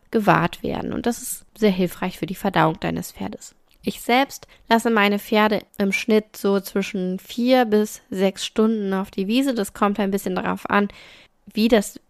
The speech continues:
Wetter ist, also ob es regnet oder ob es so ein <laughs> trockener Sommer ist, wie wir ihn zum Beispiel zwanzig zweiundzwanzig hatten, wo ich im Grunde, ja,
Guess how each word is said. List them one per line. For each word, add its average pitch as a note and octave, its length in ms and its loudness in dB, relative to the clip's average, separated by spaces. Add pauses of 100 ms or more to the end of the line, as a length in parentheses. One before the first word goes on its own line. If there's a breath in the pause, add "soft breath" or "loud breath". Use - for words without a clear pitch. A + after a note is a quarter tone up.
(140)
Wetter A#3+ 320 0
ist, - 380 -4
also F3+ 240 -2
ob - 140 -6
es - 180 -12 (100)
regnet G#3 400 0
oder G3 220 0
ob - 100 -8
es - 140 -8
so - 100 -4
ein F#3 200 0
<laughs> - 40 -14
trockener F#3 480 -4
Sommer F#3+ 300 0
ist, F#3+ 220 -4
wie G3 100 -4
wir F#3+ 100 -2
ihn F#3 220 -2
zum F#3 140 -6
Beispiel F3+ 300 -4
zwanzig - 440 -6
zweiundzwanzig A#3+ 800 0
hatten, A3 320 0
wo G3 160 2 (480 loud breath)
ich - 340 -4 (220)
im F3+ 120 -4
Grunde, F#3 580 0
ja, E3+ 180 -2